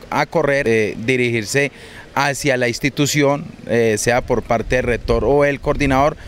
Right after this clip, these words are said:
para que ellos les, les brinde la protección. Las recomendaciones para los padres de familia, para invitarlos a que no envíen a, a nuestros niños y niñas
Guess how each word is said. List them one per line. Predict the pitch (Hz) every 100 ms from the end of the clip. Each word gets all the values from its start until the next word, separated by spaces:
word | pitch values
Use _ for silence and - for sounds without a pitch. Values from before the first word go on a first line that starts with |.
| - -
para | 131 120 117
que | 123
ellos | 113 135
les, | 131 120 104
les | 117 120 110
brinde | 101 113 107
la | 143 156
protección. | - 147 - 147 131 160 - - -
Las | 131
recomendaciones | 156 165 175 160 151 170 202
para | 175 151
los | 143
padres | - 143 165 147
de | 165
familia, | 170 175 156 143 170 165 - - - - -
para | 123
invitarlos | 117 113 - 131 143 147
a | 139
que | - 120
no | 120 131 143 -
envíen | 151 143 147 143
a, |
a | 123 120 120
nuestros | 127 120 123 117
niños | 123 123 147 143
y | -
niñas | 147 143 131 139